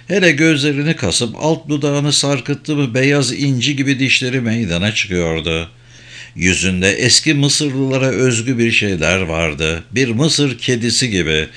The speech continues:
Saçları siyahtan da öte bir karaydı ve omuzlarını meydana çıkardıktan sonra boynu meydana çıkınca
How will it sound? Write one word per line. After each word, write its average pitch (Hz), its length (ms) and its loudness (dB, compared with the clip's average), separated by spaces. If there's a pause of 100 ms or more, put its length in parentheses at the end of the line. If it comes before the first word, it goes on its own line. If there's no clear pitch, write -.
(300)
Saçları 160 560 2
siyahtan 156 680 0
da 156 140 2
öte 113 300 0
bir 101 160 0
karaydı 78 760 -2 (280)
ve 101 120 2
omuzlarını 87 720 -2
meydana 95 480 0
çıkardıktan 104 800 -2
sonra 90 480 -2
boynu 113 360 0
meydana 104 500 0
çıkınca 95 600 0